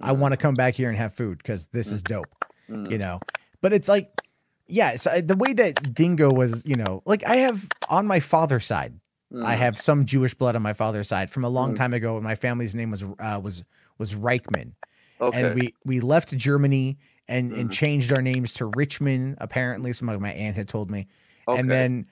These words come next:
Speaker 1: we traveled, uh, from, you know, from England over to Canada,
Speaker 2: Mm.
Speaker 1: made our way through Canada down to the States. My mom's family's from Canada, so I'm, like, first generation Canadian American.
Speaker 2: Okay.
Speaker 1: And, and that's the joke I like to say. <laughs> But,
Speaker 2: <laughs>
Speaker 1: uh,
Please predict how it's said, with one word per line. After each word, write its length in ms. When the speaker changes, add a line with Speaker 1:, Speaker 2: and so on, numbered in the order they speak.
Speaker 1:
we 120
traveled, 680
uh, 500
from, 720
you 120
know, 180
from 260
England 580
over 340
to 640
Canada, 600
Speaker 2:
Mm. 160
Speaker 1:
made 160
our 60
way 120
through 140
Canada 400
down 220
to 40
the 100
States. 380
My 160
mom's 420
family's 440
from 100
Canada, 480
so 160
I'm, 120
like, 160
first 260
generation 500
Canadian 420
American. 500
Speaker 2:
Okay. 260
Speaker 1:
And, 460
and 300
that's 320
the 80
joke 260
I 40
like 160
to 60
say. 460
<laughs> 400
But, 320
Speaker 2:
<laughs> 40
Speaker 1:
uh, 180